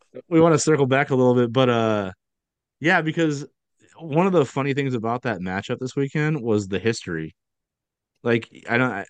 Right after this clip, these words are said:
Speaker 2: Creighton and Minnesota probably isn't, like, a rivalry, right? 'Cause prior to this year, Minnesota had won all the matchups, but, um, they, that was the fourth time they've met in the N C double A tournament this, uh, as on Saturday. Like, and that's the most of,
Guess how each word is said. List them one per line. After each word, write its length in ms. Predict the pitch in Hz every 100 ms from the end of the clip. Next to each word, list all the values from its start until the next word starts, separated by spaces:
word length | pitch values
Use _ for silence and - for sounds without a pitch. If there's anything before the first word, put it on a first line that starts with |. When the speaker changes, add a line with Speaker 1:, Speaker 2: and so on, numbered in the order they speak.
| _
Speaker 2:
Creighton 200 | 135 135
and 80 | 135
Minnesota 300 | 127 117 120
probably 220 | 110 117
isn't, 180 | 113 113
like, 140 | 101 90
a 120 | 90
rivalry, 440 | 98 113 95 92
right? 300 | 92 95 101 -
'Cause 360 | 101 87 - _ _ _ _ _ _
prior 220 | 120 117
to 100 | 110
this 240 | 104 110 -
year, 180 | 95 92
Minnesota 360 | 95 92 101 90
had 80 |
won 140 | 92 95
all 100 | 85
the 60 |
matchups, 560 | 87 95 101 90 85 -
but, 240 | 90 87 85 _ _ _ _ _ _ _ _ _ _
um, 560 | 117 113 104 95 85 90 _ _ _ _ -
they, 180 | 156 196
that 220 | 156 160
was 140 | 233 202
the 80 |
fourth 300 | 151 160 175 -
time 220 | 143 139
they've 140 | 113
met 160 | 113 120
in 80 | 104
the 80 |
N 80 | 107
C 60 | -
double 80 | 107
A 40 |
tournament 420 | 107 107 85 76 _ _ _ _
this, 280 | 92 85 - -
uh, 140 | 90 -
as 300 | 90 90 82
on 220 | 80 90
Saturday. 460 | 90 90 92 80 76
Like, 220 | 85 87 -
and 160 | 107 104
that's 140 | 110
the 100 | 110
most 360 | 104 110 - -
of, 320 | 98 92 90